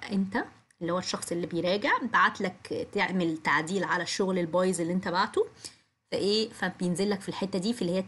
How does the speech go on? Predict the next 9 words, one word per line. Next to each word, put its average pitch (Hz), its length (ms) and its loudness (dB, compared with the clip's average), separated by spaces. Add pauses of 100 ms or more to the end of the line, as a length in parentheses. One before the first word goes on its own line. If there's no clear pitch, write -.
(100)
to 170 40 -2
be 208 380 -2
revised، 185 560 -2 (280)
to 156 40 -4 (100)
be 226 260 -2
revised. 180 440 -4 (440)
طب 160 120 0 (180)
في 202 100 0
حاله 262 240 4